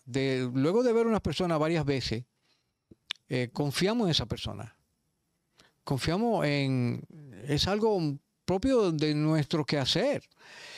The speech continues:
Tendríamos que recibir una noticia demasiado evidente de que esa persona no nos está diciendo totalmente la verdad.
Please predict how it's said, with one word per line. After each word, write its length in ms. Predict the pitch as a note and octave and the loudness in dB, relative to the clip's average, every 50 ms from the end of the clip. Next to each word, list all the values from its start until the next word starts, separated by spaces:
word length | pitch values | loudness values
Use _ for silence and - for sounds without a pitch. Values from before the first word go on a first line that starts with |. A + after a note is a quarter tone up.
| - - - - _ _ _ - | -20 -20 -20 -20 _ _ _ -2
Tendríamos 540 | E3+ E3 D#3+ D#3+ F#3 G#3+ A#3+ B3+ C4+ C4+ | 0 0 2 2 2 2 2 2 2 2
que 100 | A3 B3 A3 | 2 2 0
recibir 520 | G#3+ G3 - G3 F#3+ F#3 G3 F#3+ F#3 E3+ | 2 0 0 0 0 2 2 2 2 2
una 160 | E3+ F3 F#3+ F#3+ | 2 2 2 2
noticia 400 | F#3+ F3+ D3+ - F3 - - E3 | 2 2 2 2 0 2 2 2
demasiado 480 | D#3+ D3+ D3 C#3 - - F3 F3 F#3 | 0 2 0 0 0 0 0 0 0
evidente 720 | F#3+ E3+ D#3+ D3 C#3 D3+ C#3+ C3+ B2+ A#2 - B2 A2 G#2+ - _ _ _ _ _ _ _ _ _ _ _ _ - | 0 2 2 2 2 2 2 0 0 0 -2 -2 -4 -4 -8 _ _ _ _ _ _ _ _ _ _ _ _ -4
de 140 | D3+ C#3+ | -4 -4
que 420 | C3 - D3+ C#3 C3+ C#3+ E3+ A3 C4 | -2 0 0 0 2 2 2 2 2
esa 200 | C4 - G3 E3 | 2 0 0 -2
persona 580 | D#3 D#3 C3 - - A#2+ A2 A2 G#2 G#2+ A2 - | -2 -2 -2 -2 -2 -2 -2 0 -2 -2 -4 -2
no 200 | A#2+ A#2+ B2+ D3 | -2 0 0 2
nos 80 | E3+ F3 | 2 0
está 140 | D#3+ - E3+ | 0 0 0
diciendo 480 | D#3+ D3+ C3 - D3+ C#3+ C#3+ C3+ B2+ A#2+ | 0 2 2 0 0 2 0 0 0 0
totalmente 640 | - A#2 G#2+ - B2+ C3+ C3+ C3 C3+ B2+ B2+ A#2+ | -2 -4 -2 -2 -2 0 0 0 0 0 0 0
la 100 | A2 G#2 | 0 0
verdad. 380 | G2+ G2+ G2 G#2 C3 F3 D#3+ | -2 -2 0 0 0 -2 -2